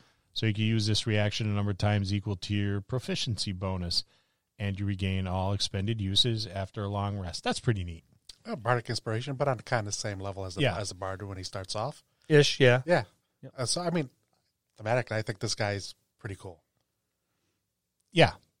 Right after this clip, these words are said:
Speaker 3: So,
Speaker 1: Yeah, I
Speaker 3: so far, so good.
Speaker 1: Not bad.
Speaker 3: But then we have the Twinkling Constellations. Uh, the constellations of your starry form improve. The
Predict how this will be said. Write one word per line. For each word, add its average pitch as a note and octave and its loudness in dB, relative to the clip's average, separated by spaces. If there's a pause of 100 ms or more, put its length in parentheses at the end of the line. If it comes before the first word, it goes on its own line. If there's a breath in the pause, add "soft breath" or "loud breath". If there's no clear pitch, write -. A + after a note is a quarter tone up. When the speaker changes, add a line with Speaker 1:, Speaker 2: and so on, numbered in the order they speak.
(1000)
Speaker 3:
So, - 8
Speaker 1:
Yeah, C#3 6
I D3+ 0
Speaker 3:
so C3+ 12
far, C3 12
so D3 8
good. C#3 6 (400)
Speaker 1:
Not A2+ -6
bad. G2 -6 (100)
Speaker 3:
But C#3 -2
then A3+ 8
we G3+ 8
have A2+ 6
the - -6
Twinkling G3 4
Constellations. - 0 (760)
Uh, G2+ -4
the A2 -2
constellations C3+ 6
of A#2+ 4
your A2 8
starry C#3 6
form C3+ 4
improve. D3+ 8 (440)
The A2 4